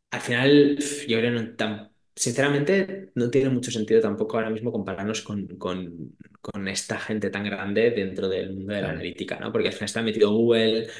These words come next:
Speaker 1: con Looker, está metido Microsoft con Power B I, está metido, mm,
Speaker 2: Vale.
Speaker 1: Salesforce con Tableau. Entonces, no es comparable, sinceramente.
Speaker 2: Claro.
Speaker 1: No,
Speaker 2: ¿Pero
Speaker 1: no, no,
Speaker 2: aspiráis
Speaker 1: no,
Speaker 2: a
Speaker 1: no,
Speaker 2: ello
Speaker 1: no.
Speaker 2: o intentáis aspirar a ello?
Speaker 1: A
Speaker 2: ¿O?
Speaker 1: ello, y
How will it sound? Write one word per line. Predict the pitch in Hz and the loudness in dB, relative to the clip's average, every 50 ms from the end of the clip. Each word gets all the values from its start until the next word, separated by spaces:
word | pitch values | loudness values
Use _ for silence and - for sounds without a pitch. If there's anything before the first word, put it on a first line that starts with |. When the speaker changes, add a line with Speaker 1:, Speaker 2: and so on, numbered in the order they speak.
| - _ | -18 _
Speaker 1:
con | - - 113 117 | -8 -6 -4 0
Looker, | 120 131 127 127 - 123 123 120 120 | 2 2 2 2 4 6 6 8 6
está | 113 - 113 101 | 6 4 2 -2
metido | 104 104 107 101 110 110 | -4 -2 0 0 2 2
Microsoft | 107 107 110 110 107 113 110 - 123 113 113 104 107 - | 2 0 0 -2 -2 -4 -4 -2 -2 -2 -2 -2 -4 -6
con | - 110 | -6 -2
Power | 110 113 110 110 | 0 0 2 2
B | 120 120 | 2 2
I, | 120 127 120 117 120 117 113 | 2 4 2 4 4 4 4
está | 113 - - | 4 2 -6
metido, | 107 107 104 107 107 107 113 107 107 107 107 110 107 107 | -8 -8 -4 -2 0 2 4 4 4 4 4 4 2 0
mm, | 110 110 110 110 110 113 92 | 0 -2 -4 -6 -6 -8 -6
Speaker 2:
Vale. | 92 90 87 92 101 110 110 110 _ | -6 -6 -4 -6 -6 -8 -10 -16 _
Speaker 1:
Salesforce | - - - 107 110 - - - 110 - | -10 -2 2 2 2 2 0 -6 -6 -6
con | - 113 110 | -6 -8 -6
Tableau. | 107 113 120 123 123 123 123 123 120 123 - - - - - - | -2 0 2 4 4 6 6 4 4 2 -4 -14 -14 -16 -16 -12
Entonces, | _ - 110 107 - - - - _ _ _ _ _ _ - | _ -2 0 0 0 -2 -8 -12 _ _ _ _ _ _ -6
no | 110 113 | -4 -2
es | 110 - | -2 -2
comparable, | - 120 110 - - - - - - - - - - | -2 -2 -4 -4 -6 -8 -8 -8 -10 -12 -16 -16 -14
sinceramente. | - - - - - - - 92 - - 90 | -14 -12 -12 -12 -12 -10 -10 -8 -6 -6 -6
Speaker 2:
Claro. | - | -6
Speaker 1:
No, | - 95 95 92 | -8 -10 -8 0
Speaker 2:
¿Pero | 92 139 139 - | 2 2 2 4
Speaker 1:
no, | 143 143 101 98 | 2 0 4 4
no, | |
Speaker 2:
aspiráis | - 120 123 139 - | 6 6 6 8 8
Speaker 1:
no, | 165 165 | 8 6
Speaker 2:
a | 135 123 | 6 6
Speaker 1:
no, | 131 120 | 6 6
Speaker 2:
ello | 143 180 196 196 | 8 6 6 4
Speaker 1:
no. | - - | 0 0
Speaker 2:
o | 117 110 104 101 98 95 95 87 76 - _ _ _ _ _ _ _ _ _ _ - | 2 2 4 4 2 2 -2 -4 -6 -10 _ _ _ _ _ _ _ _ _ _ -8
intentáis | 240 151 123 - 104 92 95 104 110 | -6 -6 -4 -4 -2 0 0 2 2
aspirar | 120 120 - - - 113 107 | 0 0 0 0 0 2 4
a | 101 | 4
ello? | 110 110 117 117 - | 6 6 4 4 2
Speaker 1:
A | - - - | 2 2 2
Speaker 2:
¿O? | |
Speaker 1:
ello, | 123 120 117 120 | 4 4 4 4
y | - - - - - - - | 4 2 0 -4 -6 -8 -12